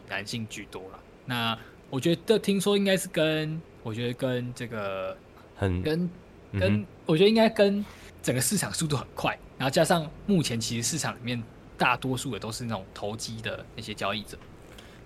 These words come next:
Speaker 2: 对啊，也合理啊，
Speaker 1: 我觉得是有关的。
Speaker 2: 因为这种技术面的东西就是工程师很多也都是男-，男生啊，啊，他们比较靠近市场的人，可能就也比较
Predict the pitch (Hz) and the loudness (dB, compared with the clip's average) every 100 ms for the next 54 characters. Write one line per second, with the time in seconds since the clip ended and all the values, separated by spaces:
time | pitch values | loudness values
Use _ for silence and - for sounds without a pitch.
0 | - - 120 110 110 101 120 147 139 98 | -6 4 8 8 6 4 6 6 6 6
1 | 95 92 139 156 160 156 139 - - - | 6 4 2 4 6 4 0 -10 -16 -16
2 | - 127 - - 175 170 127 95 101 147 | -12 -12 -10 -4 0 4 6 4 0 -4
3 | 131 - 143 147 135 110 107 110 107 - | -4 2 4 6 4 4 4 4 2 0
4 | 107 104 98 - - - 139 127 139 147 | 0 0 -4 -8 -16 -2 0 2 2 2
5 | 123 110 - 123 123 123 - - - - | 2 2 2 4 2 0 -6 -18 -12 0
6 | 95 92 127 120 87 95 117 107 80 82 | 2 6 8 10 8 6 6 6 6 4
7 | 87 - 92 87 95 - 98 101 78 - | -2 -2 2 4 4 4 4 6 2 0
8 | - - - - 135 139 135 104 101 120 | -14 -20 -20 2 6 6 6 6 6 6
9 | - 117 117 113 - 117 95 80 80 80 | 10 10 10 4 4 4 6 6 6 4
10 | 76 80 95 90 80 85 101 98 98 87 | 2 0 -2 0 2 2 6 6 6 4
11 | 78 - 101 98 | 0 4 8 8